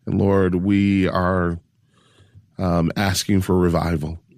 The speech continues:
I'm, I'm asking for a move of God to sweep through the campus of M S U, that you would awaken a generation, that, uh, from this, there will be a cry from students and faculty,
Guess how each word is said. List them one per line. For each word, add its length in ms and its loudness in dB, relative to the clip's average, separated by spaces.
I'm, 260 0
I'm 140 2
asking 520 0
for 200 0
a 40 2
move 360 2
of 160 -4
God 300 0
to 60 -6
sweep 280 -4
through 140 -8
the 60 -2
campus 560 -2
of 300 -2
M 160 0
S 220 0
U, 220 0
that 160 0
you 320 4
would 140 2
awaken 600 0
a 80 0
generation, 840 -2
that, 380 2
uh, 200 2
from 460 0
this, 500 -2
there 160 0
will 120 0
be 160 2
a 60 0
cry 720 -2
from 280 -6
students 560 -2
and 120 -6
faculty, 720 -2